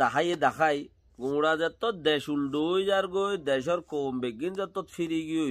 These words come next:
ফান লাগি। কি আল্লাহ? রাক্কাইনটা ড এ হদ দেহি বা ই, ই বাতি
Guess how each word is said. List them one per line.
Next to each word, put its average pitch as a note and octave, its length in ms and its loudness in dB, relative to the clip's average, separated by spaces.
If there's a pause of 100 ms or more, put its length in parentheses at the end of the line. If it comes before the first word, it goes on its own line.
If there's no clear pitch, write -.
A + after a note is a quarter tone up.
(120)
ফান C#3 180 -4 (120)
লাগি। G2+ 380 -4 (1800)
কি B2 100 -10 (140)
আল্লাহ? D3 260 4 (2250)
রাক্কাইনটা G3+ 640 0 (140)
ড - 20 4 (380)
এ - 20 0 (400)
হদ E3+ 180 2 (100)
দেহি D#3 360 0
বা A2+ 140 4 (340)
ই, C3+ 40 -2 (220)
ই - 100 0
বাতি C#3+ 400 -2